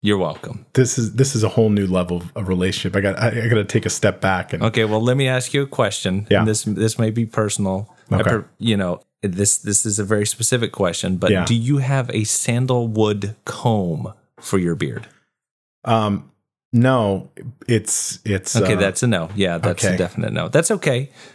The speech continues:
Speaker 1: That's okay. Not everybody's beard is ready for that. Not everybody's beard can handle that. Uh, but when you feel like you can, I can tell you where you can get one.
Speaker 2: Okay.
Speaker 1: And we'll just see how your beard reacts. Your beard might just instantly fall out when you use it, but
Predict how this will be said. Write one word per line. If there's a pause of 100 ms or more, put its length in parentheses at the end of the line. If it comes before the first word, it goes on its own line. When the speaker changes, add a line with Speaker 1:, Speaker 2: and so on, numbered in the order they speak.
Speaker 1:
That's
okay.
Not
everybody's
beard
is
ready
for
that.
Not
everybody's
beard
can
handle
that.
Uh,
but
when
you
feel
like
you
can,
I
can
tell
you
where
you
can
get
one. (100)
Speaker 2:
Okay. (120)
Speaker 1:
And
we'll
just
see
how
your
beard
reacts.
Your
beard
might
just
instantly
fall
out
when
you
use
it,
but